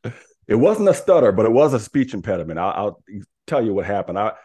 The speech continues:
I was in the mall as a ten-year-old. I went to the mall w-, near where I live, and I ran into a, a gentleman that, that I referred to as Mister H. And he was a father of one of my friends. And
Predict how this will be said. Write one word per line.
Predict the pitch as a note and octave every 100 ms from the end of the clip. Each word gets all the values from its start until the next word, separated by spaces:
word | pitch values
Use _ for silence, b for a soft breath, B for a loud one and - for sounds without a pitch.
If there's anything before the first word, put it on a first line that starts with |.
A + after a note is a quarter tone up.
| B B
I | A#2
was | B2+ A#2
in | G#2+
the | G#2
mall | G2+ A#2 A#2 G2 E2+ - _ _ -
as | F#2+ F#2
a | G2+
ten-year-old. | - A#2+ G#2+ F#2+ E2+
I |
went | E2+ F#2
to | -
the | F2
mall | F2+ G2 F#2 D#2+ D#2
w-, | F2+ F#2+ -
near | F#2 G2+ F2
where | F2
I | E2+
live, | E2+ G2 E2 - b b b
and | F#2
I | F2+
ran | F#2 A#2
into | A2+ - A2 G2
a, | F2+ E2+ -
a | F2
gentleman | E2+ A2 G#2 G2 F#2
that, | F#2 F#2 - -
that | F#2+
I |
referred | F#2 F2 - A2 -
to | F#2
as | E2+
Mister | G2+ - - -
H. | G#2 E2+ - - - _ _ _ _ _ _
And | F#2
he | G2
was | A#2+
a | G2
father | - D#3 C#3+ G#2+
of | F#2
one | G2
of | F#2
my | F2+
friends. | - E3 F#3 - - - - _ _ _ -
And | A2+ G#2+ G#2+ G2